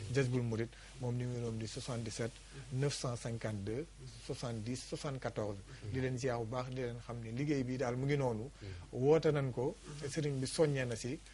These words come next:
Euh, ku si wuy si rek, yaakaar naa ni wuy si nga si ndigalu sëriñ bi. Di la ziar bu baax a baax, euh, sëñ, euh, Ma Ibra,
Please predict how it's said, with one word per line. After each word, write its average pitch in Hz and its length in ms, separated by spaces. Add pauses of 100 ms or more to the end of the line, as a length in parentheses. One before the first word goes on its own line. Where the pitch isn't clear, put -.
(220)
Euh, 123 140
ku 143 100
si 131 120
wuy 139 200
si 120 120
rek, 117 220
yaakaar 120 320
naa 117 160
ni 113 80
wuy 117 240
si 139 140
nga 127 100
si 127 120
ndigalu 120 280
sëriñ 110 300
bi. 110 100 (400)
Di 131 80
la 131 100
ziar 120 200
bu 110 80
baax 113 240
a 127 40
baax, 113 200 (100)
euh, 107 380
sëñ, 110 300
euh, 107 360
Ma 113 220
Ibra, 107 200